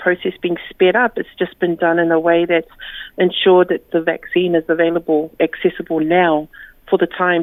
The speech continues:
because we, we needed a vaccine. But yeah, people do tend to forget, you know, a lot of us, you know, were vaccinated from the, um, measles, polio,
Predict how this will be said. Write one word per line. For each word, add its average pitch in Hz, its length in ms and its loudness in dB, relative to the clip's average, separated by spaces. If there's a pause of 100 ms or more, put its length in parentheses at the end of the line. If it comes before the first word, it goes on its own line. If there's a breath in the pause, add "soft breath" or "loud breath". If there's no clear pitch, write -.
because 170 240 -6 (120)
we, 170 260 -4
we 170 140 2 (120)
needed 170 260 0 (160)
a 165 80 0 (140)
vaccine. 170 580 -4 (640 loud breath)
But 202 120 -2 (100)
yeah, 233 100 2 (120)
people 233 180 2
do 226 160 0
tend 226 260 0
to 214 80 0
forget, 220 520 0
you 202 60 2
know, 196 180 0 (160)
a - 20 -8
lot 190 160 0
of 202 100 -4
us, 247 260 -2
you 208 80 -4
know, 202 140 2
were 214 120 -4 (140)
vaccinated 190 520 -4
from 180 180 -10 (180)
the, 175 160 2 (260)
um, 165 340 -2 (540 loud breath)
measles, 185 560 0 (300)
polio, 185 360 0